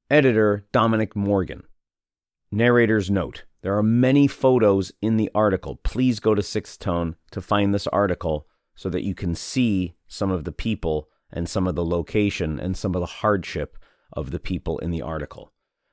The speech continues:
The header image, Wang Shuting, a pseudonym, a full-time mother with three kids, stands in her apartment inside an unfinished building in Xi'an, Shanxi Province, August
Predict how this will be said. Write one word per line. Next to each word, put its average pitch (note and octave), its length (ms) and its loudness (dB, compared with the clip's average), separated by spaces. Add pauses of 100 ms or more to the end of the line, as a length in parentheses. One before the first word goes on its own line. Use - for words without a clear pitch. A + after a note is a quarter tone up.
The - 80 -6
header B2 260 4
image, C#3 480 4 (300)
Wang G2+ 320 4
Shuting, F#2 720 -2 (240)
a - 80 -10
pseudonym, C2+ 580 -2 (380)
a C#2 100 -4
full-time B2 680 2
mother A2 480 4
with F2 200 -6
three A#2+ 320 -2
kids, A2+ 380 0
stands G#2+ 400 0
in G#2 100 0
her G#2+ 120 0
apartment G#2+ 680 0
inside B2+ 680 0
an A2 180 -2
unfinished G2+ 680 -4
building D2+ 460 0
in F2 160 -2
Xi'an, F2+ 640 -4
Shanxi G2+ 480 -2
Province, C#2 600 -2 (540)
August G#2+ 560 0